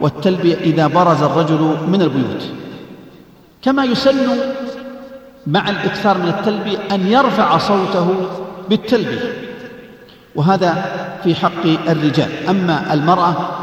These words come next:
فبقدر ما تسمع نفسها أو رفيقتها. عن السائب ابن خلاد قال: "قال رسول الله صلى الله عليه وسلم: 'أتاني جبريل فقال: مر أصحابك فليرفعوا أصواتهم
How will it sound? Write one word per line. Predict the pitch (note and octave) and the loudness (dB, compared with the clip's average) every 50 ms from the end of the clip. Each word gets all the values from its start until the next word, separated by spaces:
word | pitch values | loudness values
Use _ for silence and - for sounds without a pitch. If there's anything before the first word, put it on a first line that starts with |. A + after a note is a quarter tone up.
| - - | -8 -6
فبقدر | - D#3 D3+ E3+ E3 - F3+ E3 F3 D#3+ | -6 -4 -4 -4 -2 -2 -4 -2 0 -2
ما | D#3 D#3 D3+ | 0 0 -2
تسمع | D3+ - F#3+ D#3+ - F3 D#3+ C#3 D3 | -2 -2 -4 -2 -2 -4 -4 -2 -2
نفسها | E3+ F#3 F3+ - - - - F#3 F3 F3 F3+ - - - | -2 -2 -4 -6 -8 -6 -4 -2 -4 -4 -4 -6 -2 -2
أو | F3 G3 G3 F3 - | 0 0 0 0 0
رفيقتها. | D3+ D#3 C3+ D3 - - G3 - - - - - - - - - - - - - - - - - - - - - - | 0 0 2 0 -2 0 0 -2 0 -4 -6 -6 -8 -10 -10 -12 -14 -14 -16 -16 -18 -18 -20 -20 -20 -20 -20 -12 -4
عن | D#3 F3 G#3 | -2 0 0
السائب | G3+ - - - C4 B3+ A#3 A#3 - - G3+ F3+ | 0 -2 0 0 0 2 0 0 0 0 0 0
ابن | F3+ F#3 | 2 0
خلاد | F3 - F3 D#3+ F3 G3 G3 G3 F3 - - - - | 0 0 0 0 2 2 2 0 0 -2 -4 -2 -2
قال: | E3+ D#3+ D3+ | 0 0 0
"قال | D3 D3 - G#3 G#3 G3 F3 D#3 | -2 -2 0 0 2 2 2 2
رسول | D#3+ - - F#3 F3 D#3+ D#3+ | 0 0 0 -2 -2 0 0
الله | D#3 E3 D#3+ D3+ D3+ | 2 2 2 2 0
صلى | D3 - E3 D#3 D3+ | -2 -2 0 0 0
الله | D3+ D#3+ E3+ | 2 2 2
عليه | D3 C#3 | 2 2
وسلم: | D3 - - G3 G3+ G#3+ G#3+ G#3+ - - - - - - - - - - | 0 0 0 0 0 0 -2 -2 -4 -8 -10 -10 -10 -12 -12 -14 -4 -4
'أتاني | D#3+ D#3 - F3+ F#3+ F#3 F#3 F3+ F3+ E3+ D#3 | -4 -2 -2 -2 0 0 0 2 2 2 0
جبريل | C3+ C#3+ D3+ C3 C3+ C#3 C3 D#3 E3+ F3 D#3 B2+ A2+ - - - - - - - - - - | 2 2 0 2 2 0 2 4 4 4 4 2 0 -4 -6 -6 -8 -10 -10 -12 -14 -4 -4
فقال: | D3+ C#3 - E3+ F3+ A3 B3 - - - - - - - - - | -4 0 2 2 2 2 0 -2 -4 -8 -8 -8 -10 -10 -6 0
مر | E3 F#3+ B3 A#3+ A3 - - | 2 4 4 4 2 -2 -2
أصحابك | - E3+ - - - - - F3+ F3+ F3 D#3+ D#3 D#3+ D3 - E3 D#3 D3+ D3+ - - - | -2 -2 -2 -2 -6 -4 0 2 2 2 2 2 0 0 0 -2 -2 -2 -4 -6 -2 -2
فليرفعوا | E3 D3+ D3+ D3+ F3+ F3+ F3+ F3+ E3 D3+ C3 C3 C#3+ C3+ - D#3 | 0 0 2 2 2 2 2 0 0 0 0 0 -2 -2 -2 -2
أصواتهم | C3+ - - C#3 C#3+ D#3+ E3+ D#3 D3 - D#3+ D3+ D#3+ F3+ | -4 -4 -6 -4 0 0 2 2 2 0 0 0 0 0